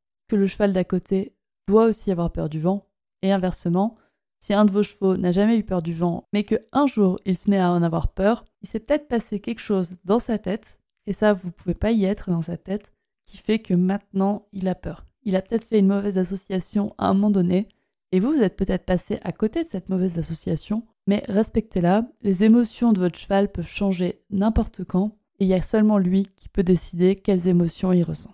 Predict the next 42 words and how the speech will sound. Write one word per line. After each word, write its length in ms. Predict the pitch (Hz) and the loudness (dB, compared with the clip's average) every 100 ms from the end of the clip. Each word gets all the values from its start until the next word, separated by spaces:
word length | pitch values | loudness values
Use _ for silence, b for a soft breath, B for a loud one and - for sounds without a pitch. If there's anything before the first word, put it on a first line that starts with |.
| _ _ _ _ | _ _ _ _
Enfin, 160 | 156 - | -4 -2
décider, 420 | 185 - 190 202 | -6 -2 2 2
c'est 180 | - 175 | 2 2
un 80 | 175 | 4
bien 200 | 190 190 | 6 4
grand 160 | 175 | 4
mot. 280 | 175 208 226 b b - | 6 4 4 b b 0
Seulement 300 | 220 220 214 | 4 4 4
lui 340 | 202 214 240 - | 2 2 2 -2
est 100 | 190 | -4
capable 380 | 190 190 208 190 | -2 2 2 2
de 100 | 190 | -2
savoir 540 | - 190 196 214 - | 2 4 4 2 0
quelle 200 | 208 196 | 0 2
émotion 680 | 190 185 180 - 196 214 - _ _ - | 2 2 -2 -2 0 0 -4 _ _ 0
le 220 | 190 208 | 2 4
traverse 560 | - 185 175 190 - - | 4 2 2 0 -6 -6
en 80 | 185 | -4
ce 180 | - 175 | -4 -4
moment. 280 | 170 - _ _ _ _ | -4 -6 _ _ _ _
Donc, 260 | 202 247 - - | -2 -2 -2 2
en 120 | 214 | 2
acceptant 560 | 240 - 247 - 262 | 2 -2 -12 0 2
l'unicité 800 | 233 226 240 - 220 - 214 208 | 6 8 6 4 -6 0 0 2
émotionnelle 640 | 208 226 233 - 220 220 180 | 4 6 4 2 2 2 0
de 60 | |
votre 200 | 180 170 | -2 -4
cheval, 340 | - 208 247 - _ _ _ _ | 0 2 2 -4 _ _ _ _
vous 80 | 196 | 0
lui 100 | 208 | 0
faites, 280 | 208 226 208 | 0 -2 0
à 80 | 196 | 0
mon 160 | 196 | 0
sens, 480 | - 220 240 - - | -2 2 2 0 -6
le 100 | 185 | -6
plus 160 | - 190 | -4 2
beau 140 | 214 | 2
des 120 | 190 | 2
cadeaux 320 | 190 190 202 | -2 0 0
pour 140 | 220 - | 0 -4
pouvoir 400 | - 185 196 190 | -6 0 4 4
l'aider. 320 | 180 160 | 2 -2